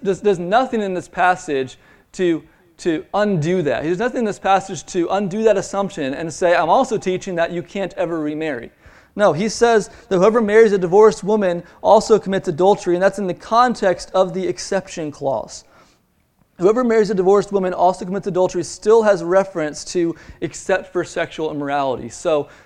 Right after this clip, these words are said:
so think about, uh, one more verse, Matthew nineteen nine. Again, that other passage in Matthew on this,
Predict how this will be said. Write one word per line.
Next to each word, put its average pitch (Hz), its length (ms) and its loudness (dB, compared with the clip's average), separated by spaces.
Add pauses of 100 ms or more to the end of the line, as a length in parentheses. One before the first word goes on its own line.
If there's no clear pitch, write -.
(180)
so 160 460 4 (320)
think 220 160 0
about, 196 280 4
uh, 175 300 6
one 202 200 2
more 190 160 4
verse, 180 220 2
Matthew 185 280 0
nineteen 175 500 -4
nine. 175 400 2
Again, 175 360 -2
that 156 180 2
other 175 220 2
passage 175 520 0
in 170 120 -6
Matthew 170 360 0
on 170 180 0
this, 151 240 -2